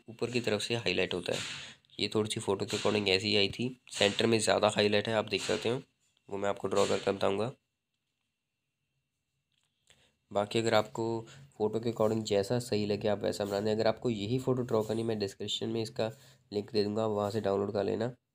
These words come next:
और प्रैक्टिस करने के लिए इसे बना लेना। ये फ़ोटो काफ़ी वायरल हुई थी सिद्धू मूसेवाला की, so मैंने ये चॉइस की। वैसे इनकी और भी फ़ोटोज़ थी पर वो काफ़ी ईजी थी,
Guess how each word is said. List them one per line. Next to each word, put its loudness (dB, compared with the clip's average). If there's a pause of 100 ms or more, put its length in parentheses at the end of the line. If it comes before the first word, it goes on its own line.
(140)
और -4 (420)
प्रैक्टिस -8
करने -6
के -10
लिए -2
इसे -8
बना -4
लेना। -4 (2500)
ये -6
फ़ोटो -6
काफ़ी 0
वायरल 4
हुई 0
थी -8
सिद्धू -6
मूसेवाला -2
की, -2
so -4
मैंने 0
ये -4
चॉइस -2
की। -10
वैसे -4
इनकी -4
और -2
भी -2
फ़ोटोज़ -10
थी -4
पर -12
वो -2
काफ़ी 0
ईजी -2
थी, -6